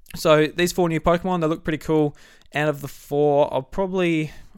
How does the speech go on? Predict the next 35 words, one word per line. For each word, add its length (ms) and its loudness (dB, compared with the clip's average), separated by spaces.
I'm 160 0
mo-, 180 0
most 360 0
intrigued 340 -4
about, 320 0
uh, 320 -2
Rolycoly, 540 -6
mainly 300 -4
because, 400 0
like, 220 2
if 180 -6
it, 240 -6
I 60 -12
think 200 -6
with 200 -6
the 80 -4
wheel 480 0
and 160 -6
it's 100 -12
sort 200 -8
of 260 -10
being 240 -6
based 400 -2
on 80 -8
a 80 -8
piece 220 -8
of 100 -14
coal 460 0
that's 400 -12
comes 200 -12
from 120 -10
a 40 -14
coal 260 -6
mine, 600 -6
probably 380 -8